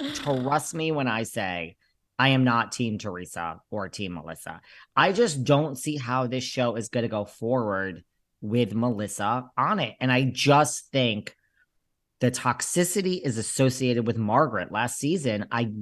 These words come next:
really think a pause. Look, here, you know why I think Melissa and Margaret are going? Do you know what really is making me clear? That Beverly Hills, that is what is doing it. The fact that Beverly Hills has wrapped and we have no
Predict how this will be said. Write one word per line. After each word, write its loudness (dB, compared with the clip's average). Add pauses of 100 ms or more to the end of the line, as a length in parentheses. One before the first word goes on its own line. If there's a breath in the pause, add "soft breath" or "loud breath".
(120)
really 6 (160)
think 0 (100)
a 2
pause. 4 (300 loud breath)
Look, 6
here, 2
you 0
know 2
why 6
I 4
think -4
Melissa -2
and 2
Margaret 2
are 0
going? 2
Do 2
you 4
know 6
what 2
really 6
is -8
making 2
me 2
clear? 0 (280 loud breath)
That 2
Beverly 6
Hills, 2
that 4
is 0
what 2
is -2
doing 0
it. -10
The -6
fact 2
that 0
Beverly 2
Hills 0
has -6
wrapped -2 (760)
and 6
we 6
have 6
no 4